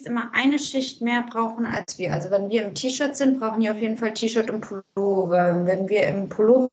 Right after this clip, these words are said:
sind und T-Shirt, dann brauchen die auf jeden Fall dann nochmal ein Jäckchen drüber oder sowas. Ich finde, das ist auch etwas so für die Fassbares, äh,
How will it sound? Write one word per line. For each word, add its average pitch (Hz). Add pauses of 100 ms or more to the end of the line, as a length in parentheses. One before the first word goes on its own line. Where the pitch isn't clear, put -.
sind 269 (200)
und 285
T-Shirt, 262
dann 214
brauchen 220
die 220
auf 208
jeden 220
Fall 208
dann 208
nochmal 202
ein 202
Jäckchen 208
drüber 156
oder 160
sowas. 165 (280)
Ich -
finde, 214
das 220 (220)
ist -
auch 214
etwas -
so 208
für -
die 208
Fassbares, 247 (540)
äh, 208